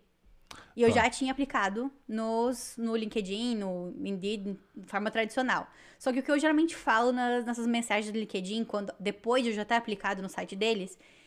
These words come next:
Speaker 1: eu falo assim: é, "Olá, tudo bem? Tenho experiência com X, é, sou tal coisa. É, já apliquei pelo site,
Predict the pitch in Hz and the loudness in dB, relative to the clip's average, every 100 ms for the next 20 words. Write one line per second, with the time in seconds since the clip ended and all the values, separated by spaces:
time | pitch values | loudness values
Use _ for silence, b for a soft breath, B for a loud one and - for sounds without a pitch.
0 | b b 214 220 226 240 254 220 202 - | b b 0 2 2 0 -2 -4 -6 -6
1 | 202 208 202 285 294 277 277 233 208 233 | -4 -2 -2 0 0 0 -2 -6 -2 -2
2 | 247 254 214 - 190 190 185 175 - 196 | -2 -4 -6 -6 -8 -6 -8 -10 -8 -8
3 | 190 - 214 226 - 247 285 262 - - | -8 -10 -8 -6 -4 -2 -2 -4 -6 -10
4 | 185 180 175 - 180 180 190 202 240 254 | -6 -4 -6 -6 -6 -4 -4 0 0 2
5 | 285 277 294 B B B B - 214 220 | 2 0 0 B B B B 2 4 4
6 | 226 240 277 339 330 247 254 269 269 - | 4 2 2 0 -2 -2 0 0 0 0
7 | 202 202 240 - 302 349 | 0 2 0 -2 -2 -2